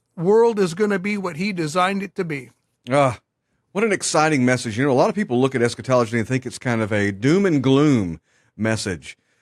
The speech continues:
Speaker 2: But you're so full of joy and excitement. Why is this message not one of doom and gloom, but one of hope?
Speaker 1: Well, for instance, when we are in Revelation chapter four and five,
Speaker 2: Mm-hmm.
Speaker 1: and, and we see folks are weeping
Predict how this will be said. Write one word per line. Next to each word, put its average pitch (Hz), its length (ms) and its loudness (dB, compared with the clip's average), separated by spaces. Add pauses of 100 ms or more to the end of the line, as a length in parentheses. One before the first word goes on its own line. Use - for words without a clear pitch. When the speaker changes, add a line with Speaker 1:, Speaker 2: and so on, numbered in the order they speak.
(140)
Speaker 2:
But 120 140 -4
you're 151 180 4
so 220 260 0
full 175 260 2
of 117 120 2
joy 139 540 2
and 120 120 -2
excitement. 123 600 -2
Why 143 260 2
is 220 180 0
this 147 200 0
message 117 640 -2 (340)
not 190 320 0
one 170 200 4
of 110 140 -2
doom 120 180 2
and 117 140 2
gloom, 120 400 2
but 131 140 0
one 143 220 2
of 120 80 -2
hope? 151 340 -2 (680)
Speaker 1:
Well, 247 220 2
for 254 220 -2
instance, 240 320 0
when 220 220 0
we 269 160 0
are 277 120 2
in 202 240 -2
Revelation 202 600 0
chapter 175 400 -2
four 175 300 0
and 147 120 -2
five, 151 400 -8 (260)
Speaker 2:
Mm-hmm. 85 260 -14 (180)
Speaker 1:
and, 180 460 0
and 185 180 -2
we 254 160 2
see 226 460 -2 (260)
folks 240 420 0
are 190 220 2
weeping 160 760 0